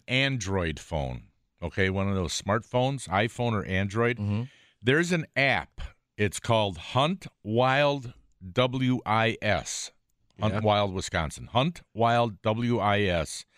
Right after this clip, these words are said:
Speaker 1: You go on that app. You sign up for this app. It's a free app by the D N R, and they will show you on the app, you know, you just click on areas that you
Speaker 3: Mm-hmm,
Speaker 1: wanna look
Speaker 3: mm-hmm,
Speaker 1: at,
Speaker 3: mm-hmm.
Speaker 1: your area,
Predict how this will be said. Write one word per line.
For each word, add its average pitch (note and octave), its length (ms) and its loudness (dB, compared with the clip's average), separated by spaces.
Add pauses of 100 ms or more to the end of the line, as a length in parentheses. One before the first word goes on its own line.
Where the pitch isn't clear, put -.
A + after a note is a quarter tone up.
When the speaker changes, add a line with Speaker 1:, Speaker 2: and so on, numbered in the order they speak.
(640)
Speaker 1:
You G2 120 -2
go C3+ 220 2
on F3+ 180 2
that D#3 260 2
app. A2 320 0
You F#2+ 80 -4
sign B2+ 280 0
up C3+ 100 -2
for - 120 -4
this A#2 180 -2
app. F#2+ 240 2
It's A2+ 120 -2
a F#2 60 -4
free F#3 340 2
app A#2+ 240 2 (240)
by G#2 140 2
the G2 100 -2
D A#2+ 240 0
N E3+ 100 -2
R, G2 340 -2 (800)
and A#2 300 0 (220)
they A#2+ 220 4
will F3 200 2
show D#3+ 320 2
you A#2 360 0
on A#2+ 260 0
the D#3+ 220 0
app, A2+ 420 0 (500)
you G#2+ 120 2
know, G2 80 2
you G2+ 180 0
just A2 300 -6
click C3+ 240 -2
on B2+ 160 0
areas G#2 420 2
that G2 160 0
you G2+ 60 0
Speaker 3:
Mm-hmm, G2+ 60 0
Speaker 1:
wanna G#2 180 2
look G2+ 180 0
Speaker 3:
mm-hmm, G#2+ 100 -2
Speaker 1:
at, F#2 140 0
Speaker 3:
mm-hmm. G2 80 -6
Speaker 1:
your F#2 160 0
area, E2+ 280 0